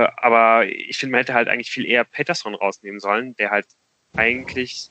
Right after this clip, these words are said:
äh, in der ersten Halbzeit klar der schwächste Fortuna-Spieler war. Der hatte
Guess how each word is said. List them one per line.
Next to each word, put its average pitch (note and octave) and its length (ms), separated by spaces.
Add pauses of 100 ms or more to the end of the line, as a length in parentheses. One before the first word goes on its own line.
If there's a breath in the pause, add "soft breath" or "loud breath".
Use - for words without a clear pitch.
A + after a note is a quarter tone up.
äh, A#2+ 280
in A#2 60
der G#2+ 80
ersten A#2 260
Halbzeit A#2 300
klar B2+ 260
der B2 120
schwächste - 380
Fortuna-Spieler F2+ 720
war. F2 160
Der - 120
hatte G#2 340